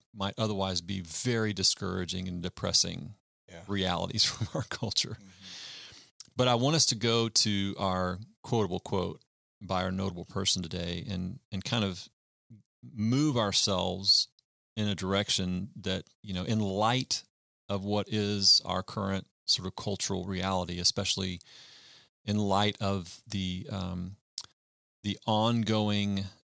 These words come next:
Speaker 1: effects of the sexual revolution of the sixties and seventies that is pushing us now into even more, um, inventive forms of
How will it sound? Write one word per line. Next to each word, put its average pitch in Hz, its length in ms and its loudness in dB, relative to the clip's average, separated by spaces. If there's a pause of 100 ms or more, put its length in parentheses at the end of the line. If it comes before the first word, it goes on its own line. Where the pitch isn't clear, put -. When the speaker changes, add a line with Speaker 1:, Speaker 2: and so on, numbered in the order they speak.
(140)
Speaker 1:
effects - 720 4
of 92 500 -2
the 92 280 -2
sexual 101 420 4
revolution 92 920 -2 (160)
of 92 360 -4
the 92 320 -6 (280)
sixties 95 540 0
and 90 140 -2
seventies 87 640 0 (1120)
that 95 120 -2
is 87 120 2
pushing - 480 0
us - 120 4
now 95 340 2
into 90 540 -2
even 92 460 -4
more, 95 720 -2 (560)
um, 90 460 -6 (600)
inventive 95 880 0
forms 90 560 -2
of 90 320 -6